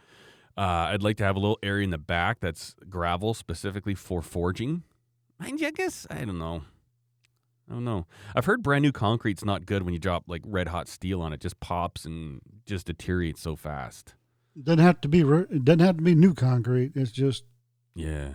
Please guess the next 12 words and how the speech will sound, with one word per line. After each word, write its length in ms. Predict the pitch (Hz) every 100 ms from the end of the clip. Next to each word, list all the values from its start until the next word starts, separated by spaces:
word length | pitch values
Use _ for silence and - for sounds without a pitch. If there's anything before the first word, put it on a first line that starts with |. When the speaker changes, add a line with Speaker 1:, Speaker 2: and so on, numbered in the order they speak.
| -
Speaker 2:
any 420 | 196 175 127 107 -
concrete. 580 | 139 135 123 139 135 - _ _ _ _ _ _ _
Um, 300 | 156 139 131 -
and 120 | 147
I 40 | 170
can 140 | 147
tell 160 | - 185
you 120 | 165
that 200 | 156 180
from 160 | 127 123
personal 440 | - 170 - 175
experience. 680 | 180 - 127 120 113 - -